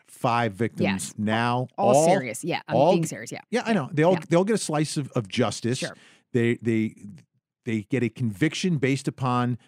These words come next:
Speaker 1: their allegations, and they get some closure, not closure, closure, but closure to the, their exposure to the criminal justice system. They don't have to come to court. They don't have to relive that moment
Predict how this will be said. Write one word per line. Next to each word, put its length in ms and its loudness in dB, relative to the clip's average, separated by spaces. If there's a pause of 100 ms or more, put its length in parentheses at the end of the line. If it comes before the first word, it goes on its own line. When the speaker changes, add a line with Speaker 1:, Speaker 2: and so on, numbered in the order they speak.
Speaker 1:
their 240 0
allegations, 960 -2 (360)
and 160 0
they 60 0
get 180 -2
some 580 -2
closure, 640 0
not 200 -6
closure, 580 0
closure, 400 -2
but 180 -8
closure 340 0
to 140 -6
the, 200 -2 (340)
their 480 2
exposure 680 0
to 140 -4
the 60 -2
criminal 260 -2
justice 400 -2
system. 300 -10
They 120 0
don't 180 -2
have 240 -6
to 80 -6
come 220 -4
to 60 -2
court. 340 -2 (220)
They 100 -2
don't 140 -2
have 200 -4
to 100 -2
relive 420 -2
that 180 -2
moment 420 -2